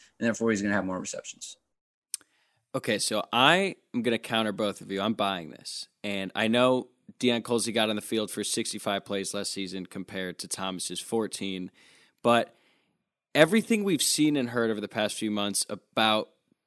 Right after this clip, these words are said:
Speaker 2: Colzie leads me to believe that Thomas is actually rising over him on the depth chart, and I'm not gonna just say b-, because of what we saw on Saturday that Thomas is now ahead of him,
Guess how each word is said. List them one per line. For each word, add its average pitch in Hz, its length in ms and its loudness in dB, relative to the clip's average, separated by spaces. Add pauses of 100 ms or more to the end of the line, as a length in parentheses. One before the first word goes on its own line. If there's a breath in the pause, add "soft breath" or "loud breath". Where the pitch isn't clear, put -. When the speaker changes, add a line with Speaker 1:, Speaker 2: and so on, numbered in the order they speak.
Speaker 2:
Colzie 101 560 -2
leads 151 340 2
me 160 60 2
to 139 80 -2
believe 127 260 0
that 110 180 0
Thomas 117 420 -2
is 104 100 -8
actually 107 320 -4
rising 101 420 -2
over 104 240 -4
him 98 160 -4
on 95 140 -4
the 87 60 -8
depth 117 260 0
chart, 110 360 -2 (400 soft breath)
and 107 420 -2 (500)
I'm 123 100 4
not 135 220 6
gonna 135 120 0
just 117 200 0
say 120 140 2
b-, 98 180 -12
because 117 320 -4
of 101 80 -6
what 113 120 0
we 110 100 -4
saw 107 240 0
on 101 180 -6
Saturday 104 540 0
that 98 140 -6
Thomas 101 400 -4
is 92 120 -8
now 98 180 -4
ahead 120 320 0
of 131 80 2
him, 175 300 0